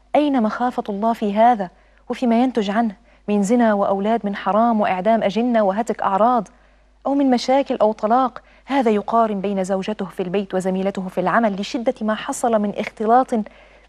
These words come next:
بدون أي ضوابط، وهي أيضًا تفعل نفس الشيء. أين اليوم ذلك المؤمن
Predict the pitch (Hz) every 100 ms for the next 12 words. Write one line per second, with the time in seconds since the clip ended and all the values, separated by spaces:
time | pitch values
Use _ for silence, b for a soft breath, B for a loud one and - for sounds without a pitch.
0 | _ 190 220 330 269 277 247 214 233 269
1 | 208 - b b _ 262 294 269 294 254
2 | 233 269 247 240 247 - - 269 277 -
3 | b b b b b _ _ 262 262 233
4 | 202 220 226 185 _ _ _ _ 185 233
5 | 254 226 208 202 233 208 180